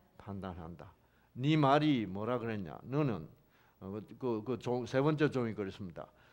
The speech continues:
"주인께서는 두지 않은 것을 취하고 심지 않은 것을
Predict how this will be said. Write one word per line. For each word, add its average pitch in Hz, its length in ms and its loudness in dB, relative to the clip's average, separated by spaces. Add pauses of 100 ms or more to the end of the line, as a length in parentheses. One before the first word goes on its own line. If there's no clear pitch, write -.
(120)
"주인께서는 127 840 -2
두지 139 280 0
않은 113 260 0
것을 107 280 -8
취하고 104 360 -6
심지 127 420 -6
않은 143 240 2
것을 175 420 2